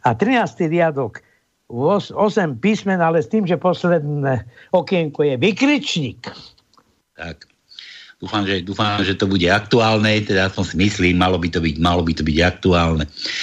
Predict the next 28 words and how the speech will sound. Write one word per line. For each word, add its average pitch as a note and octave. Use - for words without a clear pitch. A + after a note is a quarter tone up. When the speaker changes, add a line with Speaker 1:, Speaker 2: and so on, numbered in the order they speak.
Speaker 1:
Uvidíme. F3
Speaker 2:
No. D#3
Speaker 1:
Ale F#3
tým, B3
že, F#3+
e, E3+
vysielame G#3+
aj E3+
z A#2+
východu C#3+
a E3
už D3
východňari, F#3
tak D3+
sa D3
presadzujú E3+
aj D#3+
v A#2
Bratislave, B2+
tak A#2+
na E3+
úvod G3
vám D3
<laughs> -
poviem F#3+
jeden D#3
východňarský E3
vtip G3+